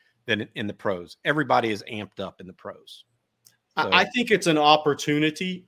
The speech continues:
Speaker 2: as the talk, like, all the running backs had a Zoom call, right? I put that on Inside Texas, a link to that E S P N story.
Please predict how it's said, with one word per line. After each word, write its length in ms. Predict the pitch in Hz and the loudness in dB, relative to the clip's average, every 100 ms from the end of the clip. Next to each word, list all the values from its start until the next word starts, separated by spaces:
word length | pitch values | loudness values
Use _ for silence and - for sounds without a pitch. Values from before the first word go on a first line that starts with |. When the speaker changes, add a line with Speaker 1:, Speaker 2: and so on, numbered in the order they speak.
| - | -4
Speaker 2:
as 220 | 143 139 | -2 -2
the 100 | 127 | -4
talk, 440 | 127 - 147 156 - | -8 2 4 4 -2
like, 320 | 143 139 127 | -2 0 2
all 160 | 156 151 | 4 4
the 120 | 151 | 4
running 400 | 123 139 143 139 | 2 0 0 -2
backs 280 | 135 139 131 | 0 0 0
had 140 | 139 | -2
a 80 | 127 | -2
Zoom 320 | 113 127 123 | -4 -6 -6
call, 300 | 110 113 104 | -6 -4 -4
right? 260 | 101 107 117 | -2 -2 0
I 140 | 117 | -2
put 200 | 117 151 143 | -4 -8 -2
that 140 | 120 | -2
on 140 | 117 | -2
Inside 380 | 113 113 117 110 | -6 -8 -8 -8
Texas, 340 | 127 120 120 107 | -6 -6 -8 -10
a 60 | |
link 240 | 104 120 117 | -8 -10 -6
to 60 | |
that 180 | 110 104 | -6 -6
E 60 | 110 | -8
S 120 | - | -8
P 140 | 131 | -8
N 100 | 135 | -10
story. 400 | 120 - 101 101 | -10 -12 -12 -12